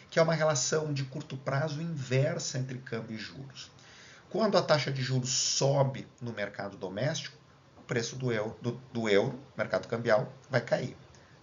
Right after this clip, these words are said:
né? Eu vou ter uma apreciação do dólar frente ao euro.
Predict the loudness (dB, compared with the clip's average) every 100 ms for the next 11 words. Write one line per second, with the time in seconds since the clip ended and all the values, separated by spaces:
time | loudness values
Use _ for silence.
0 | -8 -6 -6 -10 -10 -4 -2 2 2 2
1 | 2 0 0 -2 -2 4 6 6 2 -4
2 | -2 -2 -4